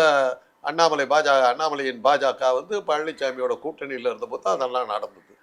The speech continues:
அன்னைக்கே இந்த மாதிரி சவுக்கெல்லாம் எடுத்து அடிச்சுக்கிட்டு இருந்தாருன்னா நல்லா இருக்கும்.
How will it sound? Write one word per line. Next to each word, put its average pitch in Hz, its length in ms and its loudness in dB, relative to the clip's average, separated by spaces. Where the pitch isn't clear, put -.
அன்னைக்கே 208 360 0
இந்த 202 120 -2
மாதிரி 185 280 -2
சவுக்கெல்லாம் 165 260 0
எடுத்து 131 240 0
அடிச்சுக்கிட்டு 113 340 -12
இருந்தாருன்னா 127 420 -6
நல்லா 104 220 -4
இருக்கும். - 180 -14